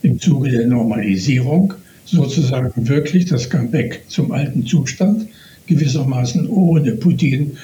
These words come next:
und ohne Ukraine. Oder wir tun so, als ob der Ukraine-Krieg zu Ende gegangen ist. Er wird ja zu Ende gehen. Uns kostet er nach heutigen Vorstellungen zweihundert Milliarden Euro. Das ist viel Geld, aber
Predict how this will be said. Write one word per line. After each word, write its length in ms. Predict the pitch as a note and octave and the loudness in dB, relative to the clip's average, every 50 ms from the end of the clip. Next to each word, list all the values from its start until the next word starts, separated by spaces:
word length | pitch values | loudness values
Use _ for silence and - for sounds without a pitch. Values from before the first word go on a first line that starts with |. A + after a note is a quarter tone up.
| - - - | -20 -2 0
und 240 | F3 D3+ B2+ - | 2 2 2 2
ohne 320 | G3+ F3 D#3+ D3+ B2+ C3 B2+ | 0 0 2 2 0 0 -2
Ukraine. 720 | C3+ D3+ C3+ - - C#3 A#2+ A#2+ A2 A2 D3 F#3 F3+ - - _ - - - - _ - - - - - - - - - - | -2 -4 -6 -4 -4 -4 -2 -2 -2 0 0 -2 -2 -4 -10 _ -20 -20 -20 -20 _ -20 -20 -20 -20 -20 -20 -20 -20 -6 -2
Oder 300 | A3 E3 D#3 C#3 B2+ B2 | 0 2 2 2 0 -2
wir 160 | C3 B2 - | -2 -4 -2
tun 260 | - E3+ C3+ B2 A#2+ | 0 0 0 2 0
so, 320 | A#2+ C3+ C3+ D3+ F3+ F3 - - - - - - - - - - | 0 0 0 2 0 0 -2 -6 -14 -20 -20 -20 -20 -20 -8 -4
als 220 | F#3+ C#3+ B2 - | -4 -4 -2 -2
ob 160 | - B2 - | -4 -6 -2
der 320 | - E3 C3+ C3 B2+ E3 G3 | -2 -2 0 0 -2 -2 -2
Ukraine-Krieg 680 | - - D3+ C3+ B2 B2 B2 B2+ - - E3+ C#3 B2 | -2 -2 -2 0 0 0 0 -2 -2 0 0 0 0
zu 180 | - - - E3+ | -2 -2 -2 0
Ende 240 | A2+ B2 A#2 B2 F#2+ | 0 0 0 -2 -2
gegangen 540 | G2 - A#2 B2 A2+ - A2 A2 G#2+ - - | -4 -2 -2 -2 -2 -2 -4 -4 -4 -4 -8
ist. 180 | - - - - - - - - - | -12 -18 -20 -20 -20 -20 -20 -8 -4
Er 140 | E3+ C3+ C#3 | -4 -2 0
wird 160 | D#3 C#3 - | 0 0 0
ja 100 | D#3 B2+ | -2 -2
zu 160 | - - D#3+ | -2 -2 -2
Ende 320 | C3 A#2+ B2+ B2+ - A2+ G#2 | -2 0 -2 -2 -2 -2 -2
gehen. 400 | A#2+ D3 D3+ D3+ D3+ D3 C#3+ - - - - - _ | 0 0 2 2 2 0 -2 -6 -12 -20 -20 -4 _
Uns 260 | G3 D#3+ C3 B2+ - | 2 2 2 0 -2
kostet 420 | - - - - - D3+ B2+ B2 | -2 -2 -2 -2 -2 -4 -4 -2
er 160 | C#3+ C3+ C3+ B2+ | -4 -4 -2 -2
nach 200 | B2 A#2 - - | -2 -2 -2 -2
heutigen 420 | C3 A#2 - C#3+ C3+ B2 B2 B2+ | -4 -2 -2 -2 -2 0 0 -2
Vorstellungen 720 | - - F3 C#3+ A#2 - - D3 B2+ B2+ B2 A#2 B2+ A2 A2 | -2 -2 -2 -2 -2 -2 -2 -2 -2 -2 0 0 -2 -2 -4
zweihundert 600 | - - - C3 A2+ B2+ B2 B2 A#2+ A2+ G#2 - | -4 -4 -2 -2 0 0 0 0 0 -2 -2 -2
Milliarden 540 | C3+ A2+ G#2+ A#2 A#2 A#2+ A2+ A2 G#2+ - - - - - - - - - - | -2 0 0 -2 -2 -4 -4 -4 -4 -6 -6 -12 -18 -20 -20 -20 -20 -20 -4
Euro. 520 | - F#3 D#3+ E3 D#3+ E3 F#3 F3+ E3 E3+ - - - - _ _ _ _ _ _ _ _ _ _ _ _ | 0 2 4 4 4 4 4 2 2 0 -4 -10 -16 -20 _ _ _ _ _ _ _ _ _ _ _ _
Das 180 | C3 B2+ B2 - | -6 -4 -4 -4
ist 180 | B2 - - | -6 -6 -4
viel 200 | - - B2 A#2 | -2 -2 -2 0
Geld, 300 | - D3+ D3+ D3 D#3 - - | 0 0 0 0 0 -2 -2
aber 360 | E3 B2+ B2+ B2 - - | -2 -2 -2 -4 -4 -8